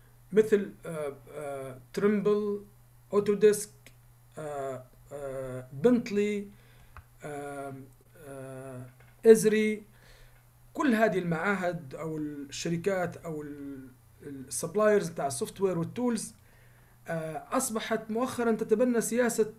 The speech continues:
آه، الانفتاح، آه، لأن عرفت أن، آه، مش من صالحها تخلي، آه، السوفت وير اللي هي صناعاتها وطوراتها، آه، يقعد، آه، فقط،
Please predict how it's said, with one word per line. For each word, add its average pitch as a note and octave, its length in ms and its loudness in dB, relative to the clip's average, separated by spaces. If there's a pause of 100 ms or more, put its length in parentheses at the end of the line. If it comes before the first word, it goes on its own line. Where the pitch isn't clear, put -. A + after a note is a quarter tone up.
آه، F3+ 200 -6
الانفتاح، G3 840 0
آه، C#3 200 -6
لأن E3 200 -8
عرفت G#3 380 -4
أن، G3+ 200 -2
آه، F#3 280 -8 (220)
مش A3 220 -2
من A3 80 4
صالحها G#3+ 460 -2
تخلي، G3 460 -2
آه، - 720 -14
السوفت D#3 500 -4
وير G3 280 2 (220)
اللي E3 240 0
هي D#3 60 2
صناعاتها E3+ 760 -4
وطوراتها، G#3 840 -4 (140)
آه، D#3 400 -8
يقعد، E3+ 560 -2 (120)
آه، D3 500 -8 (160)
فقط، G#3 500 -4